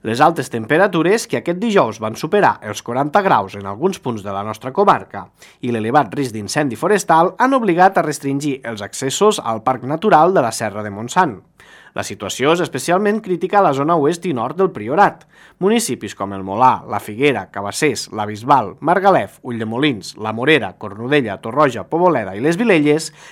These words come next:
es troben en nivell de perill extrem d'incendi. A la resta de la comarca, el risc és molt alt,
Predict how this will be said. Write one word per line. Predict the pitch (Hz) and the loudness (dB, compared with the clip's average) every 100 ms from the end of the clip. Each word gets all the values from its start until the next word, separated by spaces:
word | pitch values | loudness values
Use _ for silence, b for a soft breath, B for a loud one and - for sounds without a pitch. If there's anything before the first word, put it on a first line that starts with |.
| B | B
es | 262 - | 0 2
troben | 196 190 190 | 4 4 4
en | 135 | 2
nivell | 127 139 170 | 2 2 2
de | 151 | 0
perill | 123 175 - - | 0 -2 -2 -10
extrem | 120 - 196 240 | -10 -2 0 0
d'incendi. | 262 254 185 117 98 85 _ _ B B B | -2 -2 -4 -4 -8 -16 _ _ B B B
A | 104 | -4
la | 101 | -2
resta | 113 117 107 | -4 -4 -4
de | 98 | -6
la | 95 | -6
comarca, | 104 135 165 208 208 | 0 0 4 4 4
el | 135 123 123 | 0 -4 -2
risc | 240 247 - | -4 -4 -6
és | 127 | -8
molt | 117 127 170 | -4 2 4
alt, | 165 | 4